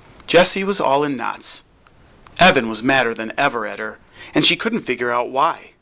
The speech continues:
He had said, "Do you want to call off the war?"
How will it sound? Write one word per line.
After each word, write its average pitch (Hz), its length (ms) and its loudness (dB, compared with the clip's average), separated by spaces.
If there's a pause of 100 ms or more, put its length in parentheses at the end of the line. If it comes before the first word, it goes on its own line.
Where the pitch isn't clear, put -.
(680)
He 202 140 0
had - 140 2
said, 127 340 2 (380)
"Do 135 80 -2
you 131 80 0
want 170 160 0
to 185 40 -6
call 156 280 -4
off 170 360 -4 (140)
the 135 80 -4
war?" 160 460 -2